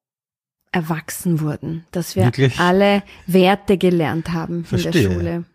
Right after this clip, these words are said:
Speaker 1: Mhm.
Speaker 2: Okay, solche
Speaker 1: Und
Speaker 2: Lehrer sind, sind total wichtig. Ich hab auch solche gehabt. Ja.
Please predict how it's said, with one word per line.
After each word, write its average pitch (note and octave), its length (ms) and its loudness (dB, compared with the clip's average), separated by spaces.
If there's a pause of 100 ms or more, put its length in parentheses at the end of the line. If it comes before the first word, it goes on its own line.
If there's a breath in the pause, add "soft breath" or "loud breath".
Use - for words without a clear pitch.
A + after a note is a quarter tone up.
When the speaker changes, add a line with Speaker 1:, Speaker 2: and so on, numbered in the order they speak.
Speaker 1:
Mhm. F#3+ 340 -2 (100)
Speaker 2:
Okay, G#2+ 480 -6 (140)
solche - 260 0
Speaker 1:
Und B2+ 80 -2
Speaker 2:
Lehrer A#2 220 2
sind, A2+ 400 -2
sind A2 240 -4
total G#2+ 400 0
wichtig. G2+ 420 -8
Ich B2 140 -2
hab A2 100 0
auch G#2+ 100 0
solche F#2 220 -6
gehabt. - 380 -14
Ja. G#2 180 -6